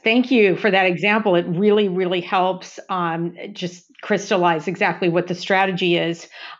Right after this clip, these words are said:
Can you comment on confidence and, um, confidence among people who don't take career breaks, and then confidence as it relates to people who are coming back from career break?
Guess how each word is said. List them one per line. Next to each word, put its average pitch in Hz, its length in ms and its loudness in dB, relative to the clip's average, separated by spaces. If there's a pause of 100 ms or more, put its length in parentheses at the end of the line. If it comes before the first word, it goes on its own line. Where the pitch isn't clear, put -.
(140)
Can 339 200 6
you 554 260 4
comment 277 560 2
on 220 280 4
confidence 202 920 0 (160)
and, 190 380 0
um, 190 420 -2
confidence 220 640 2 (120)
among 196 360 0
people 214 380 -2
who 190 220 0
don't 196 280 0
take 269 200 -2
career 285 220 2
breaks, 285 280 2
and 196 160 2
then 196 320 0
confidence 190 520 0
as 196 140 -2
it 202 60 0
relates 185 500 -2
to 202 100 -2
people 190 400 0
who 190 160 4
are 175 120 2
coming 175 300 2
back 165 340 0
from 160 160 -4
career 160 360 -6
break? - 300 -8